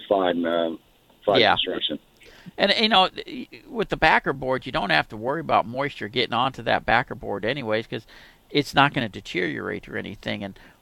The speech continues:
Speaker 2: all these other products are to protect your backing materials. Uh, and, and a lot of times they're just using sheetrock, and I just,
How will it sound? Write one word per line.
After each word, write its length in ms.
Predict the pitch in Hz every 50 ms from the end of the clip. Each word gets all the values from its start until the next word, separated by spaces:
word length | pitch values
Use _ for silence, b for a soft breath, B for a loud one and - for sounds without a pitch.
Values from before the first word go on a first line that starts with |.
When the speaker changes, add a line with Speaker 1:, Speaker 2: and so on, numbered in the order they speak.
| _ _
Speaker 2:
all 180 | - 143 185 214
these 200 | 175 151 - 151
other 180 | 156 160 143
products 420 | - - 131 117 113 113 110 - -
are 120 | 117 113
to 140 | - - -
protect 720 | - - - 107 - - - - 165 151 147 - - - - - _ _ _ _ _ _ -
your 140 | 135 123
backing 680 | 107 - - 117 110 117 123 - 120 110 101 101 104 104 -
materials. 840 | - 113 - - - 143 139 123 110 95 90 82 - - - - -
Uh, 260 | - 113 101 90 - B B B B B B B B - - - -
and, 240 | - - 135 120 117
and 140 | 113 107 107
a 40 | 104
lot 220 | 110 120 151 165
of 80 | - -
times 300 | 160 143 131 117 - -
they're 100 | 123 117
just 300 | - 143 135 - - 156
using 260 | 139 127 - 110 98
sheetrock, 540 | - - - - 156 - - - 90 95 -
and 120 | - 104 -
I 100 | 113 120
just, 320 | - - - 139 123 -